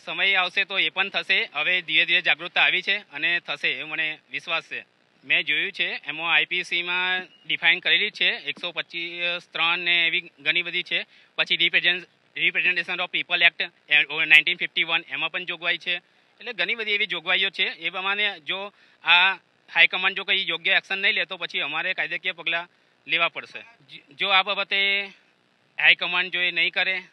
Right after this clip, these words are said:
તો અમારી ક્ષત્રિય સમાજ તો ઠીક છે, પરંતુ દરેક સમાજની આ લાગણી દુભાશે અને આગામી જે પણ અમે જોઈ-, વીડિયો જોઈને જો એ કંઈ એવી ભાષાનો કોઈ ઉપયોગ થયો-, થયેલ છે, હા, તો એ બાબતે અમે,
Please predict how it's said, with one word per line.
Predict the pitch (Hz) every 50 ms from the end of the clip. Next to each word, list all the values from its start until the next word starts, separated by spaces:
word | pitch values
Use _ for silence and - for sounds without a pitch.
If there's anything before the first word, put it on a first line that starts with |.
| _ _
તો | -
અમારી | 160 156 151 151 160 175 180 180 180 180 180 175 - _
ક્ષત્રિય | _ - 156 147 - 175 -
સમાજ | 175 196 175 180 185 175
તો | - 196
ઠીક | 185 - 190 180
છે, | - 202 196
પરંતુ | 185 180 180 175 190
દરેક | 185 156 151 165 175
સમાજની | - - 170 175 175 170 185 180
આ | 180
લાગણી | 175 156 147 151 170 175
દુભાશે | 160 147 131 147 160 170 165 - 202 220 - _ _ _ _ _ _ _ _ _ _ _ _ -
અને | 139 151 160 170 180 180 185 185 185 190 190 190 185 - _ _ _ _ _ _ _ _ _ _ _ _ _ _ _
આગામી | - 147 147 160 170 185 185 190 196 185
જે | 151 156 165
પણ | - 185 185
અમે | 180 175 185 185 185 185 185
જોઈ-, | 160 151 156 160 156 151 151 147
વીડિયો | 139 156 160 170 180 190 185
જોઈને | 160 160 165 175 196 175 143 - _ - 127
જો | 147 170 175
એ | 170 165
કંઈ | 165 - 170
એવી | 175 170 143 151 170 180
ભાષાનો | 156 160 147 - 175 170
કોઈ | - 185 175
ઉપયોગ | 156 - - 180 180
થયો-, | - - 165 160 160 160 160 151 156 147 - _ _ _ -
થયેલ | 175 170 185 202 208
છે, | - - 180 165 - - _ _ _ - - - _ _ _ _ - - _ _ _ _ _ - _ _ -
હા, | 175 170 151
તો | 139 - 190
એ | 196 202 220
બાબતે | 214 190 190 180 170 170 220
અમે, | 214 185 190 208 214 214 190